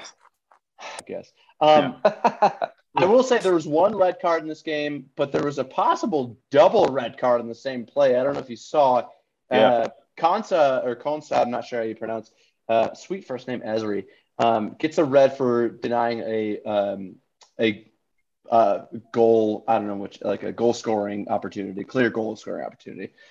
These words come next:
Speaker 1: Um, and the other center back just, uh, forgive me, I don't have his name in front of me. He almost just throws an elbow and just fucking clotheslines him.
Speaker 3: Yeah.
Speaker 1: Um, it was a little wild to see. I, I really thought it deserved a double red.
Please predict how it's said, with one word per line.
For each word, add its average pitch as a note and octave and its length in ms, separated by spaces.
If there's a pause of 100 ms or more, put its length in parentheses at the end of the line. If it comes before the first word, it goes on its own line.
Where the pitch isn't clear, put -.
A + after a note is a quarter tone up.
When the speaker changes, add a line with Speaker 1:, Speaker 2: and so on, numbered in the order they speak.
(180)
Speaker 1:
Um, A2 260
and A2 100
the A2+ 140
other D#3 320
center A2 320
back G#2 380
just, - 380
uh, A2 140 (600)
forgive B2 260
me, A#2 100
I A2 40
don't A2 100
have G2+ 60
his G2 120
name A2+ 180
in G2+ 60
front G#2 160
of G#2 60
me. G2+ 80 (340)
He C#3 220
almost F#3+ 240
just B2+ 200
throws C#3+ 220
an G#2+ 160
elbow A#2 520
and G#2 100
just - 320
fucking C#3 320
clotheslines A2 800
him. - 180 (540)
Speaker 3:
Yeah. A2 220
Speaker 1:
Um, G2+ 160
it - 120
was C#3 100
a F#3 60
little C4+ 240
wild D#3+ 320
to B2+ 60
see. G3+ 200
I, C3+ 120
I D3+ 200
really G3+ 360
thought F#3 260
it C#3 140
deserved B2+ 420
a A2 40
double G#2+ 380
red. G#2+ 300